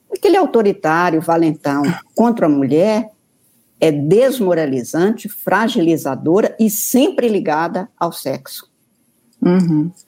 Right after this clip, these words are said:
Speaker 1: O discurso de ódio é diferente e ele tenta quebrar a,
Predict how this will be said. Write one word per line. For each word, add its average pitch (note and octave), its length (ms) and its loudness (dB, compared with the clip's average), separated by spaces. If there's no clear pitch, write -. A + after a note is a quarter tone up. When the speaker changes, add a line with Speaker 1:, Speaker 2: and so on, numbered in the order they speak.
Speaker 1:
O F#3 120 4
discurso F#3 760 0
de E3 140 0
ódio E3+ 360 2
é D#3+ 140 0
diferente C#3+ 800 -8
e F3+ 120 2
ele F3+ 220 2
tenta G#3+ 480 -4
quebrar D#3 720 -4
a, D#3+ 260 -4